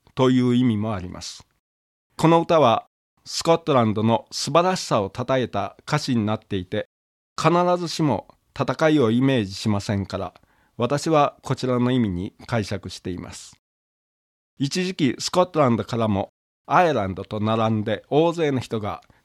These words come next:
海外、特にアメリカ大陸やカリブ諸島に移住した時期がありました。この歌詞の中でキーになる単語は、人生の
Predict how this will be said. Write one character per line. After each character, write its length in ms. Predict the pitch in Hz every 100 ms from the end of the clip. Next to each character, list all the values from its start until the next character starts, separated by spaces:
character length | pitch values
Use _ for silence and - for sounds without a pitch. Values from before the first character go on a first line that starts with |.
| -
海 280 | 151 147
外、 220 | 107 95 - _ _ _ _ _ _
特 220 | 170 170
に 180 | 131 110
ア 120 | 127
メ 80 | 135
リ 80 | 147
カ 120 | 151
大 240 | 151 156 135
陸 240 | 104 110
や 220 | 107 117 _
カ 120 | -
リ 100 | 147
ブ 100 | 151
諸 180 | 147 160
島 200 | 143 110
に 260 | 101 110 _ _ -
移 80 | 127
住 200 | 131 127
し 100 | -
た 140 | 127
時 120 | 117 120
期 120 | 110
が 240 | 92 92 - - _
あ 100 | 107
り 80 | 113
ま 120 | 101
し 120 | -
た。 160 | - 76 _ _ _ _ _ _ _ _ -
こ 100 | 143
の 340 | 170 170 -
歌 200 | 139 208
詞 140 | 208 190
の 120 | 139
中 220 | 117 120
で 240 | 98 98 _ - _
キ 200 | - 214
ー 20 | 196
に 120 | 143
な 120 | 117
る 100 | 104
単 240 | - 104 107
語 140 | 107
は、 160 | 87 - _ _ _ _ _ -
人 320 | 113 165 208
生 220 | 180 135
の 240 | 113 104